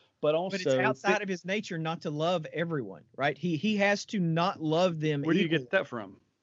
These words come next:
Speaker 2: God is love. God is just. God is righteous. If he is unconditionally electing people, not because they choose to faithfully believe in him,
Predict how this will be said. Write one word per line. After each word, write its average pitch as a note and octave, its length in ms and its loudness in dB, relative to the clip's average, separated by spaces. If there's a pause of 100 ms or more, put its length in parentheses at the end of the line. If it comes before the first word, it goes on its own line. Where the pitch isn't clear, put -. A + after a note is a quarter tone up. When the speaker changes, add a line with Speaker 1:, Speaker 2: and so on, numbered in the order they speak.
(600)
Speaker 2:
God F3+ 380 2
is E3+ 280 0
love. D3 480 4
God D#3 280 0
is D3 180 0
just. D#3 380 0
God D3+ 180 0
is C#3 140 -4
righteous. D3 400 -2
If C#3+ 120 -6
he F3+ 140 2
is D3+ 220 2
unconditionally E3+ 760 0
electing C3+ 540 0
people, A2 440 -6 (440)
not D#3+ 260 0
because F#3 540 2
they D#3+ 180 2
choose F#3 500 -4
to D3 120 -4
faithfully E3 640 0
believe C#3 420 0
in C3+ 100 2
him, A2+ 340 -8